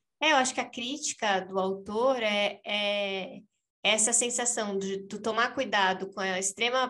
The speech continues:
permissividade ou a extrema agressividade. É exatamente isso. É, em alguns momentos ele vai tá certo, em alguns momentos ele vai tá errado. É, não cabe nós ficarmos de juízes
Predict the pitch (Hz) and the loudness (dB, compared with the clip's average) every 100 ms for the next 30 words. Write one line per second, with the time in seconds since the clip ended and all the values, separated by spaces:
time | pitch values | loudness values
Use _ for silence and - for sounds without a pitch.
0 | - 220 214 208 190 180 196 240 269 269 | 0 -2 -2 -4 -4 0 2 4 4 2
1 | 262 240 226 226 226 226 226 226 226 226 | 2 -2 -2 -4 -4 -4 -4 -2 -4 -4
2 | 214 202 175 143 - - - _ _ - | 0 2 2 0 -6 -14 -16 _ _ 0
3 | 214 202 214 220 269 262 269 - 285 233 | 2 4 2 2 2 2 0 -2 -2 -2
4 | 190 - - 190 - - _ - 202 196 | 0 -2 -2 -6 -8 -20 _ 0 2 2
5 | 226 240 233 254 240 233 220 208 202 196 | 2 2 0 -2 0 0 2 0 0 -4
6 | 196 196 190 190 - _ _ _ - 202 | -4 -2 -2 -2 -6 _ _ _ -6 -4
7 | 196 185 185 - 262 277 277 269 262 220 | 0 -2 2 4 8 8 8 4 -4 -4
8 | 202 202 202 190 185 185 - 185 185 185 | -4 -4 -2 -2 -2 -4 -6 -4 -4 -2
9 | 185 - 208 214 226 240 214 240 - - | -2 -4 0 2 4 2 0 -4 -6 -18
10 | _ - 208 208 196 185 180 - 233 254 | _ 0 4 6 6 6 2 0 0 2
11 | 269 262 262 247 226 220 262 254 - 208 | 2 2 2 -2 0 2 2 0 -4 -6
12 | 220 208 202 202 208 208 214 214 202 196 | 0 0 0 -6 -4 -4 -2 -2 -2 -2
13 | 185 180 - - | -4 -4 -2 -4